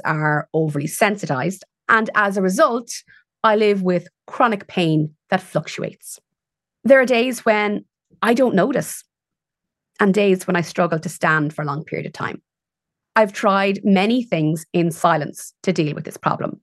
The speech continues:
mostly by attempting to not cause a fuss and get on with it. Most people who know me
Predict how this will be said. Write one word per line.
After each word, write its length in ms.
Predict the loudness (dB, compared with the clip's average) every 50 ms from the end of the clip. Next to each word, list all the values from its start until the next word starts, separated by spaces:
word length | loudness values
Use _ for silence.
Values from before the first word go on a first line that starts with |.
| _ 4
mostly 500 | 6 6 6 6 4 2 2 0 -2 0
by 140 | 0 0 0
attempting 600 | 0 -2 -2 -4 -2 -2 -4 -4 -4 -4 -4 -4
to 280 | -2 0 2 2 2 4
not 340 | 4 2 2 2 0 -4 -8
cause 320 | -4 0 2 2 2 0 -4
a 40 |
fuss 520 | -8 -4 _ 0 0 0 -2 -6 -10 -10 -8
and 280 | -8 -6 -8 -10 -12 -16 _ _ _ 0
get 100 | 2 2
on 200 | 2 2 0 0
with 100 | -2 -4
it. 80 | -6 -8 -14 -20 _ _ _ _ _ _ _
Most 280 | 4 6 6 6 4 2
people 200 | -2 -2 2 2
who 120 | 4 4
know 280 | 4 4 4 4 4 4
me 260 | 2 2 2 0 -2